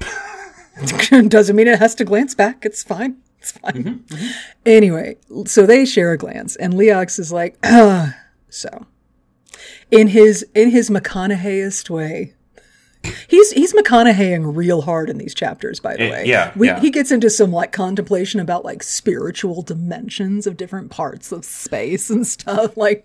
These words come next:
Speaker 1: wow.
Speaker 2: Well, he is, okay, he is smoking spice right now, so you
Speaker 1: Yeah,
Speaker 2: know,
Speaker 1: no,
Speaker 2: you know.
Speaker 1: he's, he is smoking spice in this scene and remains stoned, I believe, for the next two chapters.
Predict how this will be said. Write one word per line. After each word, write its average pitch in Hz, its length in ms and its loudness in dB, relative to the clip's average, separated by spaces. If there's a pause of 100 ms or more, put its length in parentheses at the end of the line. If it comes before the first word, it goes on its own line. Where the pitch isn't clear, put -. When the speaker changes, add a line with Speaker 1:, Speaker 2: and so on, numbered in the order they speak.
Speaker 1:
wow. 175 100 -18
Speaker 2:
Well, 175 280 0
he 156 80 0
is, 160 220 -2
okay, 143 280 -2
he 135 120 -4
is 143 140 0
smoking 117 320 -8
spice 101 360 -4
right 87 160 -10
now, 90 220 -10
so - 180 -8
you 113 200 4
Speaker 1:
Yeah, 85 160 2
Speaker 2:
know, 196 160 -6
Speaker 1:
no, 196 60 -10
Speaker 2:
you 214 100 -6
know. 190 100 -8
Speaker 1:
he's, 302 260 2 (240)
he 277 140 4
is 285 180 2
smoking 262 300 2
spice 208 360 2
in 214 200 4
this 220 180 4
scene 214 240 0
and 175 160 -4
remains 196 640 -2
stoned, 170 560 -2
I - 120 -4
believe, 165 360 -6
for 185 200 -6
the 156 120 -8
next 170 460 -4
two 185 140 -4
chapters. - 600 -12